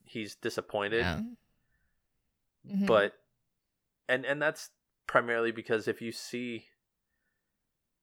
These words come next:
Speaker 1: like, if you want a child to follow in your footsteps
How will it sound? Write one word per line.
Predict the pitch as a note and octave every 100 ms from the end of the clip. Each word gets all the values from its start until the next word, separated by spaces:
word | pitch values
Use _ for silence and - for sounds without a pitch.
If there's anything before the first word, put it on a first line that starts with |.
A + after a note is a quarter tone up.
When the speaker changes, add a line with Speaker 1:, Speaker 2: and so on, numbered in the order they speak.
| _ -
Speaker 1:
like, | B2 A#2
if | A2+ B2+
you | C#3
want | B2 B2 A#2
a | A2+ A2
child | - G#2+ G#2 G2+
to | - G2 F#2 _ _ _ _ _ _ _ _ _ _ _ _ _ _
follow | A#2 G#2+ A2 G#2+
in | G#2+ G2
your | G2+
footsteps | - G#2+ - - A#2 - - -